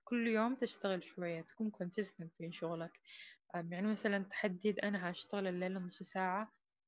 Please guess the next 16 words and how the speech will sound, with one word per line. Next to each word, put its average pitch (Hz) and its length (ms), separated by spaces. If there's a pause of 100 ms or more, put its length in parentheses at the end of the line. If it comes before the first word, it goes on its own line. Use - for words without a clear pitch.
(160)
أو، 220 180 (360)
آه، 170 640 (440)
كل 208 200
يوم 202 180
نص 185 240
ساعة 185 500 (1040)
في 185 160
برمجة 185 500
بتاعت 160 360
لغة 175 160
معينة 165 420
عشان 170 280
أقدر 170 220
أتعلمها. - 500 (540)
آه، - 140 (320)
فدي 208 580